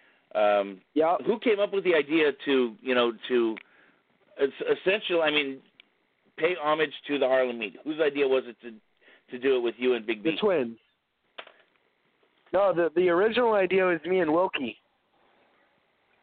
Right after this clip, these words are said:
Speaker 2: 'cause we're both pale and, and got red beards, so we look as drastically different from the Heat as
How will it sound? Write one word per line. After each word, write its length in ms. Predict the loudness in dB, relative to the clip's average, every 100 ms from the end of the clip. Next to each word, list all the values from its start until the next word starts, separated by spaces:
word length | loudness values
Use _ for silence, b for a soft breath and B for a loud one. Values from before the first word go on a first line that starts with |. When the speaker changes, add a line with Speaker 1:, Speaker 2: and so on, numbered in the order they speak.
| _
Speaker 2:
'cause 140 | -2 0
we're 140 | 0
both 260 | 2 0 0 -4
pale 380 | 0 2 2 2
and, 280 | -2 -6 -6
and 220 | -4 -2
got 380 | 0 2 2 0
red 260 | 0 0 0
beards, 400 | 0 2 0 -6 -20 -20 _ _ _ _ _ _ _ -2
so 100 | 0
we 160 | 2 2
look 260 | 0 0
as 140 | -2 -2 -8 -2
drastically 760 | 0 0 0 -4 -2 -2 -2 -2
different 460 | -2 0 -2 -2 -2
from 160 | -2
the 120 | 0
Heat 220 | 0 0
as 100 | -2